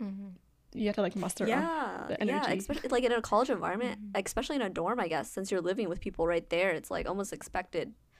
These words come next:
Speaker 3: that you hang out or you have fomo or something. But, like, at home, without this podcast, I could go, like, a week or so without talking to anyone outside my family. So, yeah, having that back-to-back, like, weekly meeting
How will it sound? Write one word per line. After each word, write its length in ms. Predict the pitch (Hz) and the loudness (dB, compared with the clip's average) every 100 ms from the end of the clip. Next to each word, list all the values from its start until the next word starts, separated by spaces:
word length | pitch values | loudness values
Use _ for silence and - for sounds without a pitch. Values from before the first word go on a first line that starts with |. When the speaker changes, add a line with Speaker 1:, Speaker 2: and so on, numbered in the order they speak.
| _ _ | _ _
Speaker 3:
that 100 | 180 | 0
you 100 | 175 | 0
hang 220 | 208 165 | -2 -4
out 280 | 170 - - - - - _ | -4 -4 -10 -18 -20 -20 _
or 80 | 185 | 0
you 140 | 180 | 2
have 180 | 190 185 | 0 -2
fomo 460 | - 175 185 104 - | -2 -4 -2 -6 -6
or 80 | - | -8
something. 320 | - 226 208 | -8 -6 -4
But, 220 | 208 170 | 2 2
like, 220 | 180 170 - | 4 0 0
at 80 | - | 0
home, 480 | 214 247 180 180 240 _ _ - - _ - _ _ _ - | 2 4 2 -4 -12 _ _ -20 -20 _ -20 _ _ _ -2
without 320 | 202 214 - | 2 4 6
this 120 | 262 | 4
podcast, 420 | - 226 247 - - | 6 4 4 0 0
I 100 | 196 | 0
could 140 | 226 | 2
go, 140 | 180 | 2
like, 240 | 175 160 - | 2 0 0
a 120 | 170 | 0
week 260 | 170 208 196 | 2 0 0
or 120 | 165 | -2
so 240 | 175 165 | 0 0
without 380 | 165 - - - | 0 0 0 -2
talking 320 | - 180 220 170 | 0 0 0 -6
to 60 | |
anyone 300 | 180 185 160 | -4 -4 -4
outside 260 | - - 196 | -6 -4 -4
my 120 | - | -4
family. 360 | - - 175 202 | -4 -4 -6 -6
So, 320 | - - - _ - _ _ _ | -4 -4 -4 _ -20 _ _ _
yeah, 140 | - 180 | 2 4
having 240 | 202 208 | 6 6
that 140 | 240 170 | 6 6
back-to-back, 600 | 180 - 170 165 185 - | 2 2 2 2 0 -4
like, 280 | 165 - - _ _ - - - | -4 -4 -18 _ _ -20 -20 -4
weekly 360 | 196 214 226 208 | -2 2 4 4
meeting 360 | 185 214 190 | 4 4 4